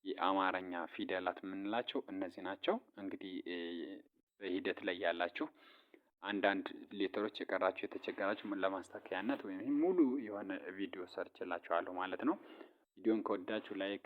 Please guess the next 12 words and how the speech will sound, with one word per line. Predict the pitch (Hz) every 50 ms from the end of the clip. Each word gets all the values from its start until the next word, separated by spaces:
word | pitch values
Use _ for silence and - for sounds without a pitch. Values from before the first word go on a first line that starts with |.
| -
ቻናሉን | - - 107 92 92 90 87 90 95
ሰብስክራይብ | - - 98 98 - - 98 87 85 85
ማድረጋችሁን | 85 82 87 90 - 92 87 - - 110
አትርሱ። | 110 110 - - - - - - 113 110 107 -
ከወደዳችሁ | - - 82 82 - 98 - 90 87 - -
ለሌላ | 104 92 92 90 90 92 92
ለጓደኞቻችሁ | 95 92 87 - 90 87 82 92 92 87 - 87 87 - - 92 -
ሼር | - - 95 92
አድርጉላቸው። | 90 92 90 - 98 - - 107 110 113 110 - 135 123 - - - - - - - - - _ _ _ -
በኦንላይን | 123 120 110 - - - 123 123 123 120 117 117 113 113 113 110 107 107 107 - - 117
መማርም | 110 107 101 101 101 98 98 98 98 104 101 104 - -
ለምትፈልጉ | 107 98 98 95 95 92 92 - - - - - 92 90 90 95 90 -